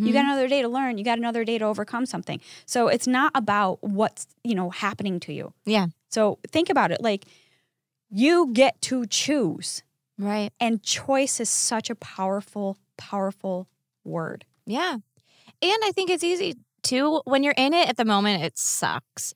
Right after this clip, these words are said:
Speaker 2: But when you're, I know some things that I do when I feel overwhelmed or stuck. Like, I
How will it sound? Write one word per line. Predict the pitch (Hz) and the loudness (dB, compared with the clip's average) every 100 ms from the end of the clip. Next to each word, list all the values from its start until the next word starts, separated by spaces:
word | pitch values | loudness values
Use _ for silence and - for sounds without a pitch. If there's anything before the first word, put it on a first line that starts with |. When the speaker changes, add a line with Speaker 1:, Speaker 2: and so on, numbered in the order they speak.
| 185 | 0
Speaker 2:
But | 247 220 202 - _ _ - | 6 6 4 -2 _ _ -2
when | 233 254 | 2 4
you're, | 262 254 220 214 - _ _ | 4 4 4 0 -6 _ _
I | 240 | 4
know | 254 262 | 6 4
some | 247 226 | 2 0
things | 220 208 | 2 2
that | 208 | 0
I | 185 180 | 0 0
do | 190 226 240 | 0 0 2
when | 226 | 0
I | 202 208 | 0 -2
feel | 208 214 208 | 0 0 2
overwhelmed | 208 214 208 196 202 208 208 | 2 2 2 2 2 0 -2
or | 208 | -4
stuck. | 202 - 196 196 208 | -4 -2 0 0 2
Like, | 190 180 - | 2 2 0
I | 196 196 202 208 | 2 4 2 0